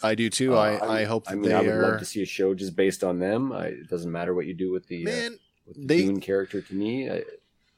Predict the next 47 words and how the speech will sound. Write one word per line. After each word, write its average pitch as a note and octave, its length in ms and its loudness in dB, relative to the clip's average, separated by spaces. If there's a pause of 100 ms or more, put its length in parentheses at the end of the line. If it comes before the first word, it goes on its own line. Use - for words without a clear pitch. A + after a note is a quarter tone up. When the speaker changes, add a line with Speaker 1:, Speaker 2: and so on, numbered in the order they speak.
(560)
Speaker 1:
You B2+ 120 2
know, C3 300 8
Speaker 2:
um, D#2 140 -8
Speaker 1:
here's, D3 360 0
here's C#3 200 4
the A2+ 100 0
thing. F#2+ 300 -8
That A#2+ 260 2
the C3 80 4
way D3+ 160 2
that E3+ 120 -2
those D3 200 2
characters B2+ 460 0
were A2+ 100 -6
already A2 300 -2
written, F#2 320 -4
like, G2 300 -4
even F3+ 260 0
if D#3+ 100 -4
you D3 60 2
go C3+ 160 4
all A#2+ 180 4
the B2 100 4
way A#2 140 2
back, G#2 300 -2 (320)
and F2+ 240 -10
it's F2+ 140 -6
not G2+ 140 -2
that G2+ 200 0
far, F2 260 -6
go B2 140 2
back C#3 220 0
to D3 60 -4
season A#2 360 0
one A2 100 -2
of G2+ 80 -2
The G2+ 60 -6
Mandalorian, G2 640 -4
where F#2+ 100 -6
we G2+ 140 -6
see C3+ 500 0 (120)
Trapper B2+ 340 0
for A2+ 120 -4
the G#2 100 -8
fir-, G3 380 0
first G#3+ 300 -2
time, F3+ 260 0